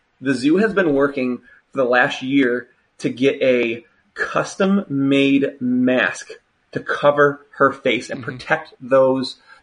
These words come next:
Speaker 1: her two eyes from, from those flies, which is really gonna help get that situation under control. And, and this is important just because, um, zoos such as Hogle, um, play such a significant role in public education,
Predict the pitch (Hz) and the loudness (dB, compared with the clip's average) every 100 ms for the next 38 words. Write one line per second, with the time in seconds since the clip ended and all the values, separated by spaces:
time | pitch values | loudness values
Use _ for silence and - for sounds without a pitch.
0 | 127 139 131 - 160 151 131 127 123 123 | -4 -2 -2 0 2 4 4 4 2 -2
1 | - - _ _ - 143 131 127 - 147 | -10 -20 _ _ -4 0 0 -2 -6 0
2 | 139 127 127 - 131 113 113 123 117 117 | 2 2 0 -2 0 2 0 -2 -12 -8
3 | 120 131 139 139 135 120 127 123 120 - | 0 2 4 2 0 0 -2 -2 -2 -4
4 | 127 110 131 - 123 - 120 117 120 113 | -4 -4 -4 -6 -8 -8 -10 -12 -14 -14
5 | - 120 113 - _ _ _ _ _ _ | -8 -6 -8 -12 _ _ _ _ _ _
6 | _ _ _ 170 170 151 170 151 175 175 | _ _ _ 2 2 2 -2 -2 -2 -2
7 | 147 165 147 131 143 143 135 131 127 123 | 2 4 4 0 -4 -6 2 4 4 2
8 | 113 - - - - 123 117 117 - _ | -4 -12 -20 -14 -2 0 0 -4 -10 _
9 | 127 123 139 135 - 131 127 117 - 127 | -6 2 4 4 2 0 0 -2 0 2
10 | 123 120 - - - 123 120 - 131 127 | 2 0 -2 -18 -4 -2 -2 0 -2 0
11 | 143 127 - - - - 127 123 127 117 | 0 0 -2 -8 -10 -6 -2 -2 -2 0
12 | 123 120 113 117 - 127 120 117 120 - | 2 4 2 -2 -6 -2 0 0 -2 -4
13 | 113 113 113 104 | -6 -4 -6 -10